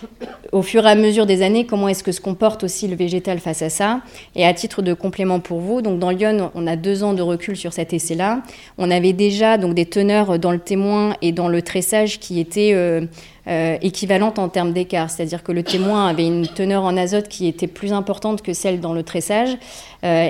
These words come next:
et les écarts sont globalement sur les mêmes ordres de grandeur. C'est pas dire qu'en deux mille vingt et un, on avait plus d'azote quand même dans le tressage ou pas. La différence, elle est similaire deux mille vingt et un, deux mille vingt-deux. Malgré tout, les teneurs étaient beaucoup plus élevées. Ça, on peut le relier au contexte du millésime,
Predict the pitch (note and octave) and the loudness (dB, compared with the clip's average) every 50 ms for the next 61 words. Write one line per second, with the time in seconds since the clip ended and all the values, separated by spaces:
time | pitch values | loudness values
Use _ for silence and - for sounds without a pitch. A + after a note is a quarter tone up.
0 | - F#3+ G#3 G#3 G#3 F#3+ F#3 F#3 F3+ - G#3+ G#3+ A#3 A3+ - - - G3 G3+ F#3 | 2 2 4 4 4 4 4 2 2 2 2 2 2 0 -2 -4 -4 -2 -2 0
1 | F3+ F#3 F3 F3+ F3 F3+ F3+ F#3+ A3 G#3+ - - F#3 E3+ E3+ E3+ F3 F3+ F#3+ F#3 | 0 0 0 2 0 0 0 0 -2 -2 -4 -4 -4 -2 0 0 0 0 0 -2
2 | F3+ F3+ F3 E3 F3 F3 - F3 E3 D#3+ D#3 C#3+ C#3+ - - - F3 E3 E3 E3+ | -2 -4 -4 -4 -4 -4 -4 -4 -4 -4 -4 -6 -8 -10 -6 -4 -2 -2 0 -2
3 | F#3 F#3 - - F3+ F3 F3+ F3 E3 E3 D#3+ D#3+ D#3 D#3+ E3 D#3+ D#3+ - E3+ E3 | -2 -4 -4 -4 -4 -2 -2 -2 -2 -2 -4 -4 -2 -2 -4 -4 -4 -4 -2 -2
4 | F3 F#3 G3 G3 F3+ E3 E3 E3 E3 E3+ E3+ E3 E3+ - - F#3 F#3+ F#3 - - | -2 -2 -2 -2 -2 -2 -2 -2 -2 -2 -2 -4 -4 -6 -8 -8 -8 -6 -6 -6
5 | E3+ D#3+ D#3 E3 E3 D#3+ F3 F#3 E3+ - - D#3+ D#3+ E3+ F3 F3 E3 D#3+ D#3+ D#3+ | -6 -4 -4 -4 -4 -4 -6 -8 -8 -8 -6 -6 -4 -4 -4 -4 -4 -6 -6 -8
6 | - - D#3+ D3+ - F#3 F3+ F3 D#3+ - - E3 F3+ F#3+ G3+ - - - - - | -10 -10 -12 -10 -8 -6 -6 -6 -8 -8 -4 -4 -2 -2 -4 -8 -14 -20 -20 -20
7 | - _ - E3 D#3+ D#3 E3 D#3+ F3+ E3+ E3 F#3 F#3 - F3 D#3 E3 D#3+ - - | -16 _ -6 -4 -4 -4 -6 -4 -2 -2 0 -2 -2 -2 -4 -4 -4 -6 -6 -4
8 | F3 E3+ F3 F#3 F#3+ F#3+ F3+ E3+ E3 D#3+ E3 E3 E3 D#3+ - F3+ F3+ F#3 F3 E3+ | -4 -2 -2 -2 -2 -2 -2 -4 -2 -2 -4 -4 -6 -6 -6 -6 -6 -6 -4 -4
9 | E3+ F3 E3+ E3 D#3+ E3 E3 D3+ D#3 D3+ D3 - - - - - - - - - | -4 -4 -4 -4 -4 -6 -6 -6 -8 -10 -12 -18 -20 -20 -20 -20 -20 -20 -20 -20
10 | _ - E3+ F3+ F#3 F3+ G3 G3 F#3+ - A3 G3+ F#3 F3+ - G3+ F#3+ G3 G3+ F#3+ | _ -2 0 2 2 4 4 4 4 4 2 2 2 2 2 2 2 2 2 2
11 | F#3 F3+ - G3 F3 F3 F3+ F3 - F#3+ - - F3 E3 E3+ E3+ E3+ E3+ G3+ A3 | 0 0 0 -2 -2 0 -2 -4 -4 -8 -8 -6 -4 -2 -2 0 0 2 2 2
12 | A#3 A#3 - - G3 F#3 E3+ - F3 E3 E3 F3+ F3 E3+ F3+ E3+ E3+ - F#3+ E3 | 2 0 -2 -4 -4 -4 -2 -2 -2 -2 -2 -2 -2 0 -2 -2 -2 -6 -8 -6
13 | - F3 E3+ E3 E3 D#3+ D#3+ E3 E3 D#3 D#3+ G3 G#3+ A3 A3 | -6 -6 -6 -6 -6 -4 -4 -2 -4 -4 -4 -4 -4 -4 -6